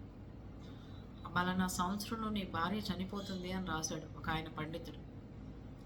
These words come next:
తీరా చూస్తే అప్పుడే కరోనా వచ్చి సావు బతుకులో ఉన్నానన్నమాట నేను. "ఒరే ఎవడ్రా బాబు ఇలా రాసావు నువ్వు,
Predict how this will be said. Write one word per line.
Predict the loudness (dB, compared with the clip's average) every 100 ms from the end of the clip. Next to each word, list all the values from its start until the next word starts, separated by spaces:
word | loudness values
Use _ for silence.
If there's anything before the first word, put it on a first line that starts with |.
| -10 -8 -8 -8 -8 -10 -6 6 6 12 12 12 2 -2 -2 -2 6
తీరా | 10 12 12
చూస్తే | 10 6 6 8
అప్పుడే | 8 8 6
కరోనా | 8 8 10 10
వచ్చి | 10 6 0 0 0 -4 -8 -8 -8 -8 -10 -4
సావు | 8 10 12 10
బతుకులో | 2 0 2 2
ఉన్నానన్నమాట | 2 -2 -2 -2 -2 -4
నేను. | -6 -8 -8 -10 -8 -8 -8 -4 6
"ఒరే | 8
ఎవడ్రా | 10 10 10 8
బాబు | 10 8
ఇలా | 12 12
రాసావు | 12 12 12 12
నువ్వు, | 12 10 8 4